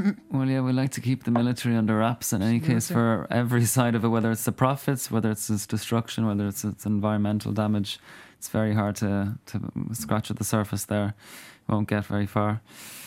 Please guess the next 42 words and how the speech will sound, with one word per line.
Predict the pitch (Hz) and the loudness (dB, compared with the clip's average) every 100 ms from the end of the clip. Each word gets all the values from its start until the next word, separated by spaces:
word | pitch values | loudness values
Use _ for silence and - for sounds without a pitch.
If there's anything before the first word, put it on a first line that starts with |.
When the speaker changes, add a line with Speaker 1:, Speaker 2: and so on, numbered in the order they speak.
| - - | -6 2
Speaker 2:
No, | 254 247 | 4 4
well, | 190 180 | 2 2
I | |
suppose, | 180 214 208 175 | 2 2 2 2
Speaker 1:
Well, | 175 | 0
Speaker 2:
like, | 160 - | 0 -4
Speaker 1:
yeah. | 156 | -2
Speaker 2:
you | 180 | 0
know, | 165 151 | 0 0
obviously | 156 156 - | -2 -4 -6
the | 151 | -6
hypocrisy | 151 139 180 180 165 - | -4 -2 -2 -2 -4 -2
that | 160 | -2
we | 156 160 | -2 -2
see | - 180 | 0 2
abroad | 165 170 170 165 160 | 2 2 2 2 -2
is | 151 | -4
very | - 165 160 | -2 -2 0
much | 156 147 | -2 -2
at | 156 | -6
home | 139 160 160 156 135 | -2 0 2 0 0
as | 139 143 | -4 -4
well. | 156 160 156 139 | -2 0 0 -2
And | 151 156 147 - | 0 0 0 -2
there | 156 | -2
were | 156 | 0
a | |
number | 160 165 165 | 2 2 0
of | 151 | -2
sessions | - 160 151 151 - | 0 -2 -2 -4 -4
this | 170 - | -4 -2
week | 165 151 | -2 -2
with | 160 151 | -4 -4
the | 160 151 | 0 -2
fundamental | 147 170 156 151 151 156 | 0 0 0 0 -2 -2
rights | 160 151 | -4 -4
situation | - 151 - 151 160 151 143 | -6 -6 -4 -4 -2 -2 0
in | 151 156 | 2 2
the | 147 135 | 0 -4
European | 147 156 156 143 151 | -4 -2 -2 0 2
Union | 156 156 156 | 4 4 4
itself, | 147 - 180 180 160 | 2 0 0 0 -2